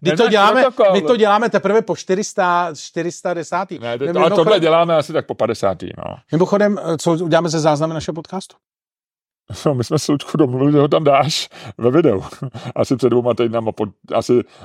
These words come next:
Speaker 2: <laughs> cestou z toho podcastu jsme se domluvili, že audio ho dávat nebudem a že ty ho publikuješ jako video. A pořád vám lidi nárokujou a já si říkám, „OK,
Speaker 1: Aha.
Speaker 2: tak snad to Ludkovi dojde,“ ale takhle jsme se domluvili.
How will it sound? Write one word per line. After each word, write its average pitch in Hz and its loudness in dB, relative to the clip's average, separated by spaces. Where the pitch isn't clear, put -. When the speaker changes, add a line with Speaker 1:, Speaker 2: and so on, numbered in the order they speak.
Speaker 2:
<laughs> 117 -4
cestou 151 2
z 131 -4
toho 139 2
podcastu 143 0
jsme 156 -4
se 180 2
domluvili, 127 0
že 143 0
audio 135 2
ho 151 4
dávat 147 2
nebudem 107 -2
a 113 -2
že 113 2
ty 123 0
ho 147 4
publikuješ 135 -2
jako 156 -2
video. 170 2
A 113 2
pořád 139 2
vám 147 2
lidi 147 0
nárokujou 131 0
a 147 4
já 127 2
si 143 -4
říkám, 147 2
„OK, 143 0
Speaker 1:
Aha. 127 2
Speaker 2:
tak 139 0
snad 135 -4
to 147 0
Ludkovi 151 -2
dojde,“ 123 2
ale 120 4
takhle 131 -2
jsme 151 -4
se 156 -2
domluvili. 160 -4